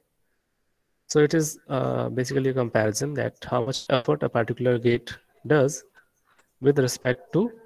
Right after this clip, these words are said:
the minimum size inverter. Okay, so logical effort is very important in designing the logic cells, as it depends only on the circuit topology. It only depends on the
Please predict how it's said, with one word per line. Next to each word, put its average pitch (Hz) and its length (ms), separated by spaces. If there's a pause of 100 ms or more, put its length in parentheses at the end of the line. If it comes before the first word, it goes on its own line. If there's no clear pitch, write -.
(120)
the 131 160
minimum 120 360
size - 320
inverter. 107 360 (1300)
Okay, 151 200 (1300)
so 135 80
logical 139 400
effort 156 300
is 151 160
very 143 180
important 139 460
in 127 120
designing 123 400
the 123 120
logic 117 360
cells, - 520 (500)
as 123 180
it 123 120
depends 131 360
only 123 400
on 120 140
the 120 100
circuit 117 380
topology. 117 540 (540)
It - 380
only 123 180
depends 127 320
on 127 100
the 123 320